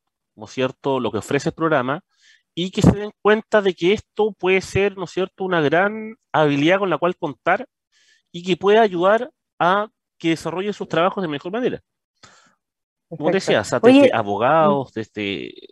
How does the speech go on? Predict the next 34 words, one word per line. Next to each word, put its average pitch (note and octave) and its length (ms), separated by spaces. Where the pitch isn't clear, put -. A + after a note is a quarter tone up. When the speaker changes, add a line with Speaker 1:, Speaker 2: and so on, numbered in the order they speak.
Speaker 1:
lingüistas, B2 1080
eh, A1+ 260
zoólogos, B2 800
o - 60
sea, E3+ 160
todos A#3+ 380
tienen, A3+ 180
analizan G#3 380
datos, A3 260
generan A3+ 240
datos A3 320
y G#3 80
todos G#3 380
pueden, F#3 340
¿no F3 60
es D#3+ 80
cierto?, F3+ 580
eh, D3 100
aprovechar C#3+ 480
estas D#3+ 220
herramientas D3+ 420
que - 100
les C3+ 120
entrega B2+ 480
el G#2+ 140
programa. C3+ 340
Speaker 2:
Oye, B3 260
te A3 140
cambio C4 300
la D4+ 120
pregunta, D4 420
Rodrigo, C#4 680
así G3+ 240
porque, A3 420